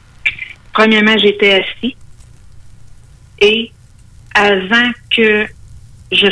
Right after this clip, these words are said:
sois, je pourrais dire, dérangée, parce qu'en fait, j'étais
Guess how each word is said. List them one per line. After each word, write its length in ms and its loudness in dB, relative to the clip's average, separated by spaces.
sois, 220 2
je 100 -8
pourrais 180 -2
dire, 180 2
dérangée, 640 -4
parce 180 -4
qu'en 220 -2
fait, 200 -2
j'étais 600 0